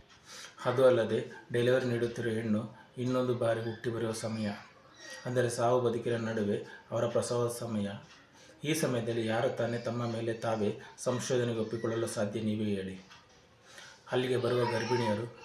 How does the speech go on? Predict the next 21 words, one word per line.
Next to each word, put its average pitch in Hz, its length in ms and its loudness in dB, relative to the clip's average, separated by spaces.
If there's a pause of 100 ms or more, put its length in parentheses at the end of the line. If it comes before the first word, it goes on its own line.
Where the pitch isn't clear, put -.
(140)
ಬಡವರು, 120 460 2
ಅನಕ್ಷರಸ್ಥರು 117 800 -4 (200)
ಹಾಗೂ 120 220 2
ಮೆಡಿಕಲ್ 113 360 0
ಟರ್ಮ್ಸ್ 113 300 -2
ಬಗ್ಗೆ 113 140 -2
ಮಾಹಿತಿ 107 320 0
ಗೊತ್ತಿಲ್ಲದವರು. 104 720 -6 (560)
ಅವರನ್ನೆಲ್ಲ 120 400 4
ವಂಚಿಸಿ 113 640 0 (160)
ಮೋಸದಿಂದ 120 640 0 (400)
ಸಂಶೋಧನೆಗೆ 123 580 -2
ಬಳಸಿಕೊಳ್ಳುವುದು 110 720 -2
ಯಾವ 113 260 -2
ನ್ಯಾಯ, 110 300 -2
ನೀವೇ 110 540 -4
ಹೇಳಿ? 104 240 -6 (2500)
ಅಲ್ಲಿ 127 160 0
ನಡೆದ 120 320 2
ಘಟನೆ 117 300 0
ಏನೆಂದರೆ, 110 540 -6